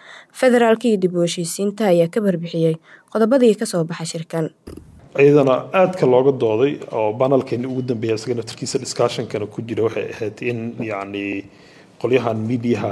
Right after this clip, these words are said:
Speaker 2: ka horiya xasaradaha laftarkooda in, yacni, ayaga naftarkooda shuruuc iyo siyaasado lagu hagaayo ay, ay diya-, ay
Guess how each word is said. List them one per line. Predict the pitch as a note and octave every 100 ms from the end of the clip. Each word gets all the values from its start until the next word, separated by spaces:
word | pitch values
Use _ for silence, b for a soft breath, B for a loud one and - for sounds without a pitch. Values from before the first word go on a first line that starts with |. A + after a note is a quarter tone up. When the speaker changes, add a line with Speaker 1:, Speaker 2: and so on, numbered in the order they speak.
| F#2+
Speaker 2:
ka | - A2+ -
horiya | A#2 G#2+ G#2
xasaradaha | F2+ - - A2+ A2+ B2+ - A2 - - _ _ b b b b
laftarkooda | A#2+ A2+ - A#2 - G#2 G#2
in, | A#2 A#2 A2+ A2+
yacni, | G#2+ G#2+ G#2+
ayaga | A2 A2
naftarkooda | A2 - - A2
shuruuc | F#2 - A#2+ B2
iyo | A2 G#2+
siyaasado | - G#2+ G2+ - A#2 A#2 A#2+
lagu | A2+ A2 A2+ -
hagaayo | - A2 G#2+ G2+ G#2 -
ay, | G#2+ G#2 G2 - -
ay | A2 A2 G#2+
diya-, | A2 G#2+
ay | -